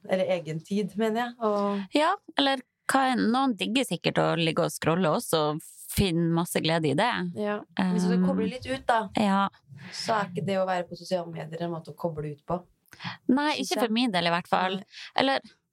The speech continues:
Speaker 2: det kommer litt an på. Noen gang, jeg er jo veldig dårlig på å være på sosiale medier og sånn. Jeg har jo skrudd
Speaker 1: Mm.
Speaker 2: av alt av notifications,
Speaker 1: Ja.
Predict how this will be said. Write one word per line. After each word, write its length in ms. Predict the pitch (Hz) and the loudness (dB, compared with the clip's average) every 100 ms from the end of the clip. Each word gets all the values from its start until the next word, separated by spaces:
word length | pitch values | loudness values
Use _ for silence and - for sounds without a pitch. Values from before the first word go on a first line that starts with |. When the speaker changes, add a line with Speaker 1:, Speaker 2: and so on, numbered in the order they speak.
| - - | -4 0
Speaker 2:
det 80 | - | 2
kommer 180 | 349 247 | 2 2
litt 120 | 214 | 2
an 160 | 226 262 | 0 0
på. 280 | - 165 180 | 2 2 4
Noen 320 | 226 262 196 | 2 2 2
gang, 220 | 170 165 - | 2 2 0
jeg 240 | 202 175 | 0 2
er 20 | |
jo 80 | 156 | 0
veldig 540 | 156 160 165 160 139 - _ _ _ _ - | 2 0 2 0 -2 -6 _ _ _ _ 2
dårlig 460 | 165 175 170 139 - | 4 4 2 0 2
på 140 | - 151 143 135 | 2 4 4 4
å 420 | 143 139 135 135 147 - _ _ _ _ 151 | 4 4 4 0 -4 -14 _ _ _ _ 0
være 500 | 156 135 151 151 - | 2 2 2 0 0
på 500 | - 143 131 135 147 | 2 2 2 0 -4
sosiale 400 | - 151 147 143 | -2 0 2 2
medier 300 | 151 151 139 | 2 2 0
og 60 | 147 | 2
sånn. 220 | 151 151 | 2 2
Jeg 60 | 160 | 2
har 100 | 170 | 0
jo 60 | 151 | -2
skrudd 260 | - 156 | -2 0
Speaker 1:
Mm. 80 | 156 | 2
Speaker 2:
av 80 | 151 | 2
alt 220 | 170 139 | -2 -2
av 60 | 139 | 0
notifications, 920 | 143 - - 165 208 208 208 220 - | -2 -2 -2 2 2 2 2 0 -4
Speaker 1:
Ja. 340 | - - - | -14 -10 -8